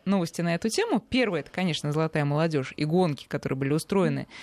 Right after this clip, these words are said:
э, в Москве на Ленинском проспекте, в том числе с участием, э, сына, э, вице-президента «Лукойла». И вторая тема — это история про детство северокорейского лидера, э, Ким Чен Ына, о которой поведала его родная тётя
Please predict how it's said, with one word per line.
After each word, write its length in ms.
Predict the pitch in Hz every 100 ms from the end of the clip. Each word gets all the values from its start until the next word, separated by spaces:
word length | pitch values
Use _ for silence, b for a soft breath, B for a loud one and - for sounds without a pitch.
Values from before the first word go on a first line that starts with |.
| B B B -
э, 140 | 160
в 60 | 151
Москве 420 | 170 - 175 233
на 100 | 269
Ленинском 360 | 180 147 156 151
проспекте, 420 | 196 - 294 -
в 60 |
том 160 | - 160
числе 220 | 147 147
с 100 | 151
участием, 600 | 160 170 156 - 131 131 -
э, 380 | 151 143 131 135
сына, 460 | - 156 139 131 - B B B -
э, 960 | 143 139 135 135 131 131 127 127 135 143
вице-президента 600 | - - 151 147 147 190
«Лукойла». 360 | 247 440 403 - -
И 80 | 240
вторая 420 | - 262 370 403
тема — 380 | - 208 151 - _
это 240 | - 339 294
история 640 | - 190 - 269 330 285
про 220 | 220 175
детство 500 | 160 214 208 - 208
северокорейского 760 | 196 190 180 - 160 147 - 151
лидера, 440 | 165 156 135 127 - B B B -
э, 140 | 160
Ким 300 | - - 165
Чен 240 | - 190 -
Ына, 380 | 349 415 320 -
о 80 | 165
которой 500 | - 165 - 311 320
поведала 540 | - 151 196 226 226
его 260 | 185 143 165
родная 400 | 143 143 139 123
тётя 640 | - 247 320 - 220 170